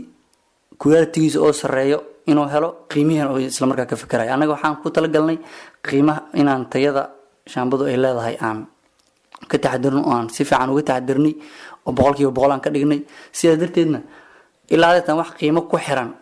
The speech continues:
qof nagu soo celi maan arkin, laakiin qiimihii kuwii dibadda ka imaan jiray way ka sarreysaa, way ka qiimo sarreysaa. Maxaa yeelay way ka quality fiicanta.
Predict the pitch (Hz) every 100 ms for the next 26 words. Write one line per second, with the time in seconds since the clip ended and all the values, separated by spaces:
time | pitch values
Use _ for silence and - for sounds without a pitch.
0 | _ 156 151 147 151 147 127 135 135 127
1 | 120 135 131 139 131 143 156 170 147 -
2 | 165 139 156 151 147 151 139 139 131 127
3 | 123 120 - 110 110 - 120 117 131 123
4 | 113 131 113 120 120 135 139 131 139 139
5 | 123 117 - 107 117 -